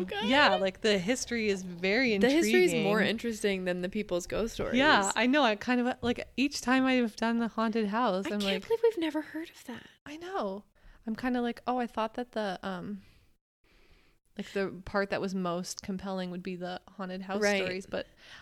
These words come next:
Speaker 2: I kind of, like, enjoy the history more.
Speaker 1: But it, like, kind of proves that, you know, we, like we said to Shannon, like,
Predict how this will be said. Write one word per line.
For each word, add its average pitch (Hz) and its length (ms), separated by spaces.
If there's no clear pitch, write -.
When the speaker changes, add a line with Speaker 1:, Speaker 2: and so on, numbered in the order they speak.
Speaker 2:
I 190 60
kind 196 240
of, 196 100
like, 180 200
enjoy 175 400
the 170 140
history - 560
more. 185 140
Speaker 1:
But 269 140
it, 247 180
like, 247 200
kind 240 320
of 302 180
proves 202 840
that, 175 380
you 214 100
know, 196 140
we, 190 220
like 196 180
we 208 100
said 190 280
to 190 100
Shannon, 185 520
like, 185 260